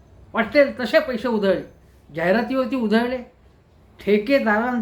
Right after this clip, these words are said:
तुमच्या लाडक्या कंत्राटदारांना पैसे वाटले.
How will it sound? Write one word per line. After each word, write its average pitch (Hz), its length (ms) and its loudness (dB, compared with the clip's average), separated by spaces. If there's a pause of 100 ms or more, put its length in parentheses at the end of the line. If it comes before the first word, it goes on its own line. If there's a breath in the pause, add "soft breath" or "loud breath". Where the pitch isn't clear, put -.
तुमच्या 220 260 0
लाडक्या 190 460 -2
कंत्राटदारांना 196 840 -4
पैसे 220 280 -4
वाटले. 220 340 -4